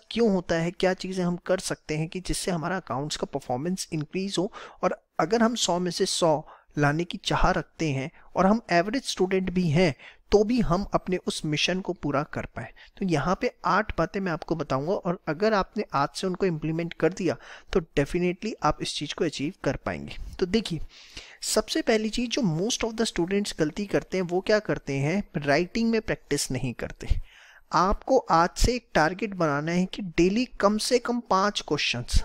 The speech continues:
मिनिमम फ़ाइव, ऊपर आपकी हार्दिक इच्छा है, कम से कम पाँच क्वेश्चन आपको डेली राइटिंग में प्रैक्टिस करने हैं।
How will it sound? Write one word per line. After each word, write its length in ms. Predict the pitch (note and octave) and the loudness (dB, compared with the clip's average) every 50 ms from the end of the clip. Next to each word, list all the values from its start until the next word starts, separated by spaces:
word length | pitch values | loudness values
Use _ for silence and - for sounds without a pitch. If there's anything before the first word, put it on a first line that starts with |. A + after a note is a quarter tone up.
| - D#3+ | 2 2
मिनिमम 400 | D#3 E3+ G3 A3 A3+ A#3 A#3+ A3+ | 4 4 4 4 4 2 0 0
फ़ाइव, 280 | - - F#3 G3+ A3 - - _ _ _ _ - | 0 0 0 0 -2 -4 -10 _ _ _ _ -14
ऊपर 280 | D3 - - F3 F#3 F3+ | -6 0 2 4 6 6
आपकी 240 | D#3 - - F#3+ | 4 2 2 0
हार्दिक 400 | D3 B2+ B2+ A#2+ D#3 E3 E3 - | 2 4 2 2 2 -2 -2 -2
इच्छा 240 | E3+ - - - C#3+ | -4 -6 -4 -4 -2
है, 140 | D3+ E3 - - - - - - - - - - - - - | -2 -2 -4 -8 -12 -20 -20 -20 -20 -20 -20 -20 -6 -2 0
कम 160 | A#3+ C4 C4 | 0 0 0
से 180 | - - C#4 | 0 -2 -2
कम 200 | C4 - C4 B3+ - - | 0 0 0 0 2 4
पाँच 300 | G3+ G3+ G#3+ A3+ - - | 4 6 4 4 2 0
क्वेश्चन 360 | - F#3+ F#3+ - - G3 F3+ | -2 -2 -2 0 0 0 -2
आपको 220 | E3+ F3 - - G3+ | -2 0 0 0 0
डेली 320 | E3+ E3 D#3 E3 F#3 G3 | 2 2 0 0 0 0
राइटिंग 340 | F3+ D3+ D3 - - D#3+ D#3+ | 0 0 0 0 -2 -2 -2
में 100 | E3 D#3+ | -2 -2
प्रैक्टिस 400 | - C3 - _ - C3 - - | -4 -6 -6 _ -4 -6 -4 -4
करने 300 | - B2 A#2+ A2 G#2 A#2+ | -4 -4 -4 -4 -6 -8
हैं। 120 | A#2 - | -8 -10